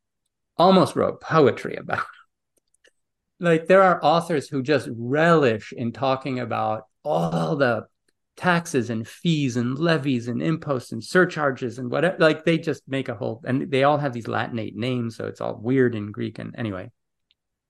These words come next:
okay. So what I think is going on there is, I'll refer you back to the culture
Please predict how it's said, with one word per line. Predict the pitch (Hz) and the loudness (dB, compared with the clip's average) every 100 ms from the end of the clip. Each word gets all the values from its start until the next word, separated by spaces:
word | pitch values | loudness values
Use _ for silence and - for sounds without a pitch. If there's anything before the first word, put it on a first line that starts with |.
| _ _ _ | _ _ _
okay. | 160 127 - - _ _ _ _ _ _ _ _ _ _ _ | 2 2 -2 -12 _ _ _ _ _ _ _ _ _ _ _
So | - 190 | 4 6
what | 190 | 8
I | 185 180 | 6 4
think | - 427 381 | 0 0 0
is | 262 | -2
going | 185 165 151 131 | 0 0 0 -2
on | 123 113 98 | -2 -4 -2
there | 107 95 - - _ _ _ | -2 -2 -4 -12 _ _ _
is, | 147 143 135 - _ _ _ - | 0 2 0 -10 _ _ _ 0
I'll | 135 | 4
refer | 139 143 - 156 | 4 2 0 2
you | 156 156 | 2 -2
back | 123 123 123 - - _ _ | -4 -4 -4 -8 -18 _ _
to | - 127 117 113 110 - _ _ _ _ | -6 -2 -2 -4 -8 -12 _ _ _ _
the | 127 | -4
culture | 123 - 143 - 151 139 135 | -2 0 0 0 2 2 2